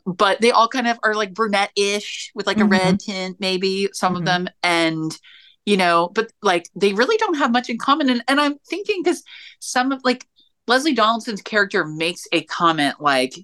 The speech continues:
Speaker 1: you know, "When, when you,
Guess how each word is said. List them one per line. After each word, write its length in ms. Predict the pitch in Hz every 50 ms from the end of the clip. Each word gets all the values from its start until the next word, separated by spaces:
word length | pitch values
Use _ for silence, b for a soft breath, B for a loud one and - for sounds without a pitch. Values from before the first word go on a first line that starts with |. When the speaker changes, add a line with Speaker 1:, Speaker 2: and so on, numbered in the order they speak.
| _ -
Speaker 1:
you 80 | 175
know, 420 | 165 151 143 139 131 131 135 139 - _ _ _ _ _ _ _ _ _ _ _ _ _ _ _ _ _ _ _ _ _ _ _ _ _ _ _ _ _ _
"When, 260 | - 190 208 226 214 - -
when 180 | 208 208 202
you, 680 | 196 185 185 185 185 180 180 180 175 175 175 170 -